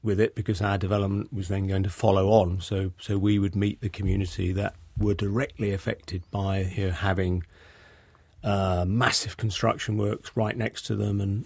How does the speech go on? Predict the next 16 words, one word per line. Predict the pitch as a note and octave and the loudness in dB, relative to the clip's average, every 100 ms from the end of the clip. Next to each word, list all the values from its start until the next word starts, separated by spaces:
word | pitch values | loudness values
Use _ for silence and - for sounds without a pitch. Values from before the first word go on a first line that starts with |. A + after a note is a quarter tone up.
| - | -6
and | G#2+ G#2 G#2 | -4 0 2
noise | G#2 G2+ G2 F#2 | 2 2 0 -2
and | G2 | -2
dust | G#2 G2+ F#2 - | 0 0 -2 -4
and, | G2+ G2 | -2 -2
and | - G#2 | -2 -2
vibrations. | G2 G2+ G2 G#2 G2+ - G2+ G2 F2+ - - | 0 0 0 0 0 -2 -4 -2 -4 -10 -12
Um, | B2 G#2 G2+ G2 G2 F#2+ _ _ _ _ _ _ - | -6 -2 -2 -2 -2 -6 _ _ _ _ _ _ -6
I, | G#2 - _ | -4 -6 _
I | - A2+ | -6 -2
don't | - D3 D3 | 4 4 4
think | - B2+ - - | 2 0 0 -2
anyone | C3 C3 B2+ A#2 A2+ - | 2 4 6 6 4 0
actually | A2+ - - - G#2 | -4 -4 -8 0 0
was | G2 F#2 G2+ F#2 | 0 -2 -2 0
moved | G2+ G#2 A#2 A#2 G#2 F2+ A2 B2 - | 2 6 8 8 8 4 0 -2 -10